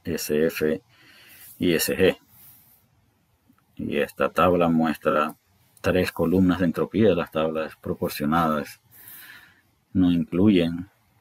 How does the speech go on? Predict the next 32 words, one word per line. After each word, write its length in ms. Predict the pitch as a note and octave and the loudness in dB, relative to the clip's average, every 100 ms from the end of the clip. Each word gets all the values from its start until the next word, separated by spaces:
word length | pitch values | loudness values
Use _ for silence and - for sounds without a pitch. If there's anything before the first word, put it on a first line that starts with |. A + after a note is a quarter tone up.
| _ _ _ _ _ | _ _ _ _ _
la 160 | F2+ D#2 | -6 -4
columna 500 | D2 D2 D#2 D2+ C#2+ | -4 -2 0 0 -2
de 260 | C#2+ D2 - _ | -2 -4 -8 _
S 400 | D#2+ C#2+ - C#2+ | -6 -6 -4 -4
F 180 | - - | -4 -2
G, 160 | F2 | -2
solo 300 | - D2 D2 | -2 -6 -8
tienen 320 | C#2 C#2 C#2+ | -6 -4 -2
S 260 | C2+ - C#2+ | -4 -4 -2
F 220 | E2 F2 | -2 -2
y 80 | D#2+ | -2
S 180 | D2+ C#2 | -2 -2
G, 160 | E2 A2 | 0 0
pero 160 | F2 E2 | 0 -2
es 80 | |
suficiente 640 | - D#2+ - - E2 D2+ D#2+ | -4 -6 -6 -4 -2 -2 -4
información 680 | C#2 D#2 D2+ C#2+ E2+ F#2+ | -6 -4 -4 -4 0 0
para 380 | F#2 D#2+ D2+ D#2 - _ _ _ _ _ | 0 -2 -4 -4 -8 _ _ _ _ _
usar 520 | - D2+ - - D2 - _ _ _ | -12 -8 -4 -4 -6 -10 _ _ _
esta 280 | F2+ D#2+ E2 | -6 -6 -6
ecuación 420 | - C2 - F2 | -6 -6 0 2
y 60 | F#2+ | 2
obtener 380 | D2+ D2 D2 D2 | 0 -2 -4 -4
la 240 | C#2+ C#2+ - _ - - - - _ | -6 -6 -10 _ -20 -20 -20 -20 _
entropía 520 | - G#2 F2+ E2+ E2+ D#2 | 0 0 0 -2 0 -2
específica 580 | - - C#2+ D2 D2 | -2 -6 -4 -4 -4
promedio 720 | - - C#2 D#2 D#2+ D#2 D2+ - _ - | -4 -6 -2 0 0 0 -2 -6 _ -6
en 160 | D#2 | -2
la 80 | C#2+ | -2
región 280 | C#2 D2 D2 | -2 -4 -2
de 60 | C#2+ | 0
mezcla. 420 | E2+ - - | 0 -2 -14